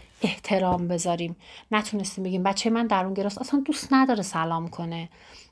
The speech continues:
دوست نداره ارتباط برقرار کنه، دوست نداره وسط مهمونی وایس شعر بخونه. من مجبورش کردم که این اتفاق بیفته.» وقتی من مجبورش می‌کنم این اتفاق بیفته، من حریم‌هاشو دارم میشکونم. پس وقتی من به عنوان والد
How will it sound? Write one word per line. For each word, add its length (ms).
دوست 260
نداره 320
ارتباط 440
برقرار 380
کنه، 260
دوست 260
نداره 260
وسط 320
مهمونی 420
وایس 260
شعر 400
بخونه. 560
من 240
مجبورش 720
کردم 340
که 100
این 100
اتفاق 360
بیفته.» 300
وقتی 300
من 180
مجبورش 720
می‌کنم 340
این 100
اتفاق 420
بیفته، 320
من 200
حریم‌هاشو 760
دارم 300
میشکونم. 540
پس 180
وقتی 220
من 400
به 60
عنوان 380
والد 480